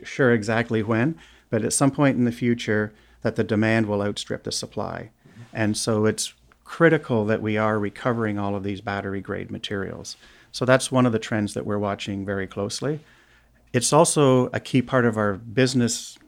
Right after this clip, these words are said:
proposition at our company. Because we can close the loop and take batteries and then provide back battery-grade materials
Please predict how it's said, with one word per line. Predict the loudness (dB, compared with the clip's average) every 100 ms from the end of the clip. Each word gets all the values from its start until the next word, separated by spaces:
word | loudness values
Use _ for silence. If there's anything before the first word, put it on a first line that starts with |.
| _ -2
proposition | 2 2 0 -2 -2 -2 -2
at | 2
our | 2 0
company. | -4 -4 -4
Because | -4 0 0 2
we | 0
can | 0
close | 2 2 0 0
the | -2
loop | 0 -2 -4 _ _ _ -6
and | -4
take | 0 -2 0
batteries | 0 2 0 -2 -4
and | -8 -6
then | -4 -4
provide | -6 -4 -2 -4 -4
back | -2 -2 -4 -10 _ _
battery-grade | -2 0 -2 -4 -2 -2 -4 -6
materials | -8 -2 2 2 2 0 -4